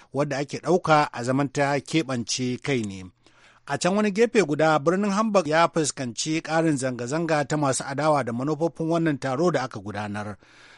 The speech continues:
A bayan tarzomar da ta ɓarke a sanadin zanga-zangar a daren da ya shige zuwa asubahin yau Asabar, 'yan sandan Hamburg sun ce sun kama mutane aƙalla goma sha uku. Daga bisani, ƙungiyar kare muhalli ta duniya da ake kira Greenpeace ta rataye wani makeken kyalle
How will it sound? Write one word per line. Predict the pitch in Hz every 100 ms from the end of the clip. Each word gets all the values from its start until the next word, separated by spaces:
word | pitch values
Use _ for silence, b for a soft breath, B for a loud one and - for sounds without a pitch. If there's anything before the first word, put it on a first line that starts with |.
| B
A | 113
bayan | 123 147 147
tarzomar | 147 117 120 139
da | 127
ta | - 127
ɓarke | 151 156 139
a | 117
sanadin | 151 135 123 143
zanga-zangar | 135 123 113 131 151 139
a | 120 123
daren | 131 139 147
da | 127
ya | 120
shige | - 160 139
zuwa | 131 143
asubahin | 120 117 135 143 147
yau | 139
Asabar, | 120 - 175 185 - B B B -
'yan | 135
sandan | - 131 104 120
Hamburg | 107 151 175 156 -
sun | - 143
ce | 139 127
sun | 135 135
kama | 151 143 143
mutane | 143 135 123
aƙalla | 139 135 113
goma | 120 117
sha | - 120
uku. | 101 110 - 95 - B B B B
Daga | 104 101
bisani, | 101 - 139 139 135
ƙungiyar | - 147 135 -
kare | 143 143
muhalli | 123 127 135 127 -
ta | 131
duniya | 131 147 147
da | 113
ake | 135 135 120
kira | 151 139
Greenpeace | 113 123 165 170 151 127 -
ta | 143 135
rataye | 147 - 127
wani | 135 135
makeken | 143 143 160 151 - 156 127 117
kyalle | - 151 151 156 156